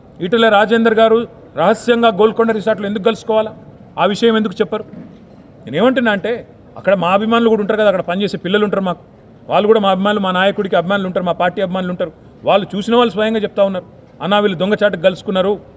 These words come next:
ఒప్పందం కుదుర్చుకున్నారు, లో-, చీకటి ఒప్పందాలు చేసుకుంటున్నారు, టీఆర్ఎస్ ఓడగొట్టడానికి ప్రయత్నం చేస్తున్నారు, జాగ్రత్తగా ఉండండి అన్న, మనోళ్ళని అలర్ట్ చేయండి" అని వాళ్ళు మాకు చెప్తా ఉన్నారు. ప్రజలే మాకు ఈరోజు సందేశం ఇస్తా ఉన్నారు, సమాచారం ఇస్తా ఉన్నారు. కాబట్టి ఈ లోపాయకారి ఒప్పందాలు,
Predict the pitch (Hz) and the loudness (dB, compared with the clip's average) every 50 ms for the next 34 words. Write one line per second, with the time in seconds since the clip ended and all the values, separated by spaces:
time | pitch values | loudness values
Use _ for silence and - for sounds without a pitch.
0 | - - - - - - - 143 - 196 208 208 202 190 185 190 190 - - 208 | -20 -20 -20 -20 -12 -10 -8 -2 0 0 0 0 -2 -2 -2 -2 -4 -4 -6 -4
1 | 185 185 180 202 196 165 - - - - - - - - - - - 98 117 170 | -2 0 0 -2 -4 -8 -12 -20 -20 -20 -20 -20 -20 -20 -20 -18 -12 -8 -6 -6
2 | 165 - - 196 185 220 208 208 - - 208 202 202 202 190 185 190 180 - 196 | -6 -6 -6 -4 -2 0 0 0 0 -2 0 2 2 2 0 0 -4 -6 -6 -10
3 | 180 156 175 185 185 180 180 - 165 180 196 196 202 208 - 185 190 202 190 202 | -8 -4 -2 -2 -2 -2 -4 -2 0 2 2 2 2 0 -2 -4 -4 -2 -2 0
4 | 185 185 190 190 196 190 170 196 175 135 - - - - - - - 143 180 208 | 0 2 2 2 2 0 -4 -6 -8 -10 -12 -16 -20 -20 -16 -6 0 0 0 2
5 | 202 220 208 202 196 - 214 202 208 165 139 165 180 196 226 220 - 208 208 202 | 0 0 -2 -2 -2 -2 -4 -4 -4 0 2 2 4 4 2 0 -2 -4 -2 -2
6 | 202 202 196 190 202 202 185 180 185 196 202 196 185 175 180 190 175 156 180 180 | -2 -2 0 -2 -2 -2 -2 -2 -2 0 0 0 0 0 0 -2 -2 -2 -4 -4
7 | 180 190 180 147 151 190 220 220 196 - - - - - - 139 170 208 190 190 | -4 -4 -2 0 2 2 2 2 0 -4 -8 -20 -20 -12 -6 -2 -2 -2 -2 -4
8 | 185 - 202 185 180 170 165 147 - - 151 160 170 214 247 262 247 247 226 233 | -2 0 0 0 0 0 -4 -6 -4 -4 -2 0 2 4 4 4 4 2 0 0
9 | 247 226 185 - - - - - - - - - - - 143 156 190 208 202 220 | -2 -6 -6 -8 -12 -20 -20 -20 -20 -20 -20 -20 -16 -8 -4 0 0 2 2 0
10 | 202 170 - - - 170 180 190 214 208 220 208 185 - - 202 196 196 202 180 | -2 -4 -6 -10 -10 -6 -2 0 0 0 0 -2 -4 -2 0 0 0 0 -2 -4
11 | - 175 190 190 175 185 180 175 160 - 180 165 156 151 143 - 147 175 226 233 | -4 -4 -4 -2 -2 -2 -2 -2 -4 -6 -6 -6 -6 -8 -8 -6 -2 0 0 0
12 | - 233 202 202 - - - - - - - 143 147 147 165 196 214 - 233 233 | 0 -4 -8 -10 -12 -20 -20 -20 -20 -16 -12 -8 -4 0 0 0 2 2 2 2
13 | 240 233 226 226 214 214 208 214 190 - - 196 196 196 196 190 196 | 2 2 2 2 2 2 2 0 -2 -2 -4 -2 0 2 2 2 2